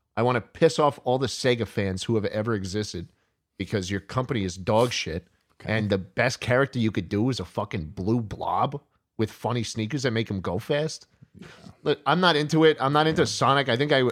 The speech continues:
Speaker 1: I think
Speaker 2: You
Speaker 1: I'd
Speaker 2: tell
Speaker 1: get,
Speaker 2: him.
Speaker 1: I think, I
Speaker 2: I'll
Speaker 1: think
Speaker 2: let you,
Speaker 1: I
Speaker 2: I'll let
Speaker 1: would.
Speaker 2: you, I'll let you do this one. You, you can tell me
Speaker 1: I
Speaker 2: what
Speaker 1: think
Speaker 2: this
Speaker 1: I
Speaker 2: one
Speaker 1: would fuck Sonic up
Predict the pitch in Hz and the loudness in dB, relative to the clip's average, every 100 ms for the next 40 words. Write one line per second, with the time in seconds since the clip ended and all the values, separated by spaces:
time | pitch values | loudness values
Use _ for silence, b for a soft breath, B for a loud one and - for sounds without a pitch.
0 | - 135 165 160 139 110 135 80 78 _ | 2 2 4 4 4 4 0 0 -8 _
1 | - b b - 156 208 208 - 143 156 | -20 b b 0 4 4 2 0 4 6
2 | 147 185 - 143 143 160 151 107 - 110 | 8 8 8 8 10 8 6 2 -2 0
3 | 120 117 104 98 85 78 73 67 90 - | 2 0 -4 -4 -2 -2 -6 -10 -10 -10
4 | 98 98 104 92 - 80 151 170 165 131 | -8 -6 -4 -4 -2 2 4 4 4 6
5 | 151 151 117 - 147 135 - 135 123 104 | 6 6 4 6 4 4 2 4 4 4
6 | 117 131 - | 6 6 2